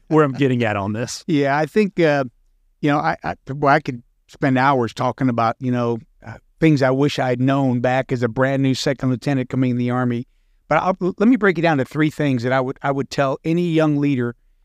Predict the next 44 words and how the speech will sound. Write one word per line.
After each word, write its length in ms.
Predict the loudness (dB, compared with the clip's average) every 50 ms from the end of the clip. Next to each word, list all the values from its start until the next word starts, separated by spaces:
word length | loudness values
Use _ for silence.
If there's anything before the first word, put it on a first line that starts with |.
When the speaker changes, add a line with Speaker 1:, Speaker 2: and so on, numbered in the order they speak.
| _ _ _ _
Speaker 2:
uh, 100 | -8 -2
who's 260 | 0 0 0 0 -2
just 300 | 0 2 2 2 2 0 -2 -2
entering 340 | 0 2 2 2 2 2 2
into 160 | 0 0 -2
the 80 | -2
fray, 600 | -4 -6 -4 -2 0 0 0 0 -2 -4 -6 -10 -14 _ _ _ _ _ _ _ _ _ _
um, 300 | -4 -2 -2 0 0 0 0
that 100 | 2 4
I 160 | 4 4 4
would 120 | 2 2
offer, 460 | 2 0 0 -2 -4 -6 -6 -6 -6 -8 _ _ _ _ _ -16 -4
given 320 | 0 0 2 2 2 0 2
what 160 | 2 2 2
I've 200 | 2 2 2 2
learned 340 | 0 0 2 2 2 2 2
over 340 | 2 2 0 0 -2 -2 -4 -8 _ _ _ _ _ _
forty-five 600 | -4 0 2 2 2 2 2 2 2 2 2 2
years 260 | 0 0 0 0 -2
now 200 | -2 -2 -2 -4
of 80 | -4 -4
leading 280 | -2 -2 0 -2 -2
organizations. 880 | -2 -2 -2 -2 -2 -2 -2 -4 -4 -6 -6 -8 -10 -12 -16 -18 -20 _ _ _ _ _ _ _ _ _
The 80 | -8
first 300 | -4 2 2 2 2 2
thing 160 | 2 2 2 2
I 80 | 2
would 160 | 0 0 -2
tell 220 | -2 0 0 0 0
them 260 | 0 -2 -2 -2 -4 -8 _ _ _ _ _ _ -4
is 180 | -2 -2 -2
take 280 | 0 2 2 2 2 2
care 240 | 2 2 4 4 4
of 60 | 2
your 100 | 0 0
people, 380 | 0 0 0 0 2 0 2
and 80 | 2 2
your 100 | 0 -2
people 340 | -2 -2 -4 -2 -2 -4 -4
will 120 | -6 -8
take 240 | -6 -6 -6 -6 -6
care 240 | -6 -6 -4 -4 -4
of 60 | -6
you. 180 | -8 -10 -12